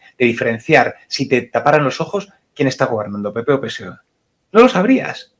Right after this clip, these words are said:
no lo sabrías, porque en muchos casos están acusándose de cosas que ambos han cometido y están haciendo medidas que ambos han afeado al otro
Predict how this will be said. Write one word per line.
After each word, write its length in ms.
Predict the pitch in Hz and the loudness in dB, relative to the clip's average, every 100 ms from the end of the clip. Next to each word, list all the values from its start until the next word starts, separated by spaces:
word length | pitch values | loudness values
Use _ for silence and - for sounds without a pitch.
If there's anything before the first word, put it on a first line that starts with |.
| _ | _
no 80 | 185 | 0
lo 40 | 185 | 0
sabrías, 600 | 165 170 139 - - _ _ - | 0 -4 -4 -6 -12 _ _ 0
porque 240 | 143 143 | 2 4
en 60 | 139 | 4
muchos 300 | 208 269 - | 4 2 0
casos 480 | 135 - 196 240 _ _ _ _ _ | -4 -2 -2 -4 _ _ _ _ _
están 500 | - 127 - 202 208 - | 0 2 4 4 4 0
acusándose 680 | 139 - 135 190 196 190 | -4 -2 -2 2 2 2
de 100 | 147 | 0
cosas 300 | 139 202 220 | 0 0 -2
que 180 | - 170 | -2 2
ambos 340 | 220 269 226 226 | 4 4 4 6
han 100 | 220 | 6
cometido 640 | 220 165 - 285 - - - - _ _ _ _ _ _ _ | 6 0 2 0 0 -8 -16 -20 _ _ _ _ _ _ _
y 120 | 151 | 0
están 480 | 139 - 233 190 - | 0 4 4 4 0
haciendo 460 | - - 233 254 233 | -10 -6 2 4 4
medidas 640 | 180 160 156 196 247 - _ _ _ _ _ _ _ _ | 2 -2 0 -2 -2 -8 _ _ _ _ _ _ _ _
que 140 | 147 170 | 2 4
ambos 460 | 226 247 196 - - | 6 4 2 -2 -4
han 260 | 175 185 - | -4 -2 -2
afeado 460 | 151 165 160 170 | 0 2 4 4
al 140 | 143 175 | 4 4
otro 380 | 202 240 247 | 4 4 2